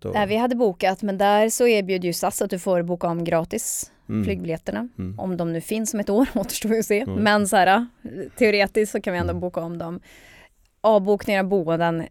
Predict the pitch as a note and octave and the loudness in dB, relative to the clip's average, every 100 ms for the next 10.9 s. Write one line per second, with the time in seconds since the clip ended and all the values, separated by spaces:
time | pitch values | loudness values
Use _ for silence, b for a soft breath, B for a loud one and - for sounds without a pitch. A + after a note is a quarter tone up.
0 | - - E3+ F3 E3+ - G#3 G#3 F3+ F3+ | -14 -6 -6 -4 -2 -2 -2 -4 0 0
1 | E3 D#3+ D#3+ D#3 E3 E3+ E3 E3+ - E3 | 0 -2 -4 -2 -4 -4 -4 -4 -6 -6
2 | F3+ F3 F3 E3+ E3+ E3+ D#3 E3+ G#3 - | -6 -6 -8 -8 -6 -8 -6 -4 -4 -4
3 | F3 - - - B2 C#3 - _ _ _ | -10 -12 -10 -6 -6 -6 -12 _ _ _
4 | _ _ - - G#3 A3 G3+ A3+ G3 - | _ _ -20 -6 -2 0 0 0 -2 0
5 | G#3+ A#3 A3 F#3 - F3 D#3+ D#3+ D#3 E3 | -2 0 0 -2 -2 -2 -2 -2 -2 -4
6 | b b b b b b b _ - - | b b b b b b b _ -16 -16
7 | - - - G3+ G#3 F#3+ F3 G3 G#3 G#3 | -16 -8 -4 2 2 2 0 0 0 0
8 | F#3+ - G3 G3 F#3 G#3+ - G3 C4+ A3 | -6 -6 -4 -4 -6 -10 -6 2 4 4
9 | B3 A3 F#3+ F3 E3+ _ E3+ F3+ F#3 - | 2 0 0 -2 -4 _ -4 -4 -8 -6
10 | G3 E3 - F3+ F3 E3 - A3+ - | -6 -4 -2 -2 -2 -4 -2 -2 -4